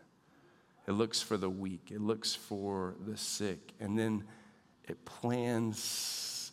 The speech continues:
its attack. And the most successful hunts are aimed towards the weak,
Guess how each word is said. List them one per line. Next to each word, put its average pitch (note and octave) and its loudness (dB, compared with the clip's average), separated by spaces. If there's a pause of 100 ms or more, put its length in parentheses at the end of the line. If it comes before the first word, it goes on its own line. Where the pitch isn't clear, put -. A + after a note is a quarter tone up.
(100)
its - -2
attack. - -6 (2250)
And G#2 4
the G2 4
most A2+ 6
successful - 0
hunts A2+ -2 (1400)
are G2+ -2
aimed C3 4
towards G#2 0
the G2+ 2
weak, A2 -2